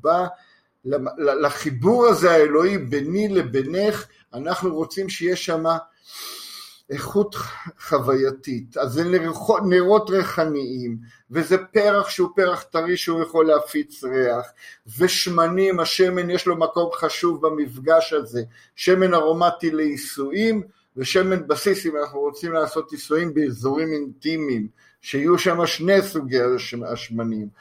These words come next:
אנחנו נ-, נמצא בדים שהם בדים נעימים, שעושים לנו טוב, משי, סטן, אני לא כל כך מבין ב-, במקומות האלה, אבל משהו שעושה נעים בגוף למגע. אנחנו ניקח, אה, אה,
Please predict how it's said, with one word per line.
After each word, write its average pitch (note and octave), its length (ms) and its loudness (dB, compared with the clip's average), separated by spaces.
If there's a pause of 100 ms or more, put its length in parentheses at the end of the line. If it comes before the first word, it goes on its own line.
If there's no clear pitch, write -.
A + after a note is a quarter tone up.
(260)
אנחנו D#3+ 260 -2
נ-, F3 300 -2
נמצא F#3 480 2
בדים D#3+ 560 2
שהם D#3+ 280 0
בדים D#3+ 420 0
נעימים, D#3+ 720 -2
שעושים C#3 520 -4
לנו D3 220 -2
טוב, D#3+ 600 0 (300)
משי, D#3 520 0
סטן, D3+ 560 -2
אני C3 200 -8
לא C#3+ 180 -2
כל D3 140 -6
כך - 160 -18
מבין C#3 340 -2 (500)
ב-, A#2 160 -2 (120)
במקומות C#3+ 840 2
האלה, D#3+ 540 6
אבל C#3+ 380 2 (100)
משהו F3+ 320 -4
שעושה E3 440 -2
נעים F3+ 540 -2
בגוף D3 420 -2
למגע. C3 640 2 (540)
אנחנו E3 280 2
ניקח, G3 540 2
אה, F#3+ 40 2
אה, F3+ 640 2